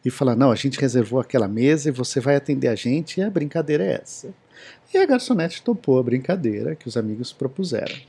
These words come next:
Assim que começou o jantar, é, como entrada, foi servida uma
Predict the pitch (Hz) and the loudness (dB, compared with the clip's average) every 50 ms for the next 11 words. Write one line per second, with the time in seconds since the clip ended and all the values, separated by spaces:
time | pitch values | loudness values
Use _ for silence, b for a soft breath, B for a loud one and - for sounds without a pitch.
0 | _ _ _ _ _ _ _ _ b b b b b b b b b b b b | _ _ _ _ _ _ _ _ b b b b b b b b b b b b
1 | b _ _ _ _ _ _ _ - 202 - - - 226 247 254 - 220 208 180 | b _ _ _ _ _ _ _ -4 -2 -2 2 2 4 2 4 4 2 4 4
2 | 139 117 107 - - - _ _ _ _ _ _ _ _ _ - 185 147 120 107 | 4 2 2 -2 -6 -12 _ _ _ _ _ _ _ _ _ -2 0 2 2 0
3 | - - 120 101 101 - 107 98 95 - - 135 151 151 123 120 - _ _ _ | 0 -2 -4 -4 -4 -4 -6 -8 -8 -4 -2 -2 -2 -2 -6 -8 -14 _ _ _
4 | _ _ _ _ - - _ _ _ _ _ _ _ _ _ _ _ _ _ _ | _ _ _ _ -20 -20 _ _ _ _ _ _ _ _ _ _ _ _ _ _
5 | _ _ _ _ _ _ _ _ _ _ _ _ _ _ _ _ _ _ 127 117 | _ _ _ _ _ _ _ _ _ _ _ _ _ _ _ _ _ _ -4 -2
6 | 113 113 110 110 110 107 104 104 107 - _ - 143 160 160 143 117 98 - - | 0 0 0 0 0 -2 -2 -4 -6 -10 _ -2 -2 0 2 0 0 -2 -2 -2
7 | 127 139 165 175 151 107 - 95 98 - _ _ _ _ _ _ _ _ _ - | 0 0 2 0 -2 -4 -6 -10 -12 -14 _ _ _ _ _ _ _ _ _ -20
8 | - - - - _ - - - - - 143 - - - 147 123 110 117 131 151 | -20 -20 -20 -20 _ -20 -20 -10 -6 -4 -4 -4 0 2 2 0 2 -2 -4 -4
9 | 165 160 160 165 160 160 156 156 151 143 139 131 117 110 107 - | -2 2 4 4 4 4 2 0 -2 0 0 0 -2 -2 -4 -6